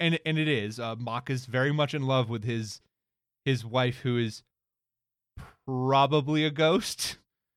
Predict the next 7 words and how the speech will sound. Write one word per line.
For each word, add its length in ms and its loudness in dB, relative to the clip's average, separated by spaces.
uh, 640 -2
and, 600 -4
and, 340 0
uh, 340 -2
will 420 -4
completely, 1120 -8
uh, 160 -12